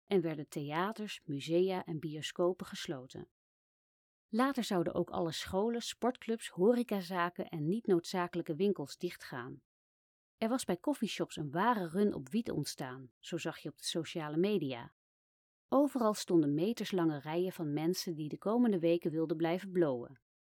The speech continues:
Gisteren was Johan voor de wekelijkse boodschappen naar de Albert Heijn in de buurt geweest. Aletta had aangeboden mee te gaan, maar Johan had het resoluut afgeslagen. In de supermarkt had hij iets aangetroffen waar zijn mond bijna van open viel.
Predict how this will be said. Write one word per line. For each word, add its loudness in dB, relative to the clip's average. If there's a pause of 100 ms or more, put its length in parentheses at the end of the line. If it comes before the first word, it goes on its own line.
(560)
Gisteren -2
was 0
Johan 6
voor 0
de -4
wekelijkse 0
boodschappen -2
naar 0
de -4
Albert -6
Heijn -2
in 4
de 0
buurt -2
geweest. -12 (500)
Aletta 0
had -2
aangeboden 0
mee 4
te -6
gaan, -10 (140)
maar -12
Johan 4
had -4
het -14
resoluut -4
afgeslagen. -8 (1040)
In 4
de 4
supermarkt 2
had -4
hij -6
iets -8
aangetroffen -4
waar -6
zijn -2
mond 2
bijna 4
van 0
open 0
viel. -6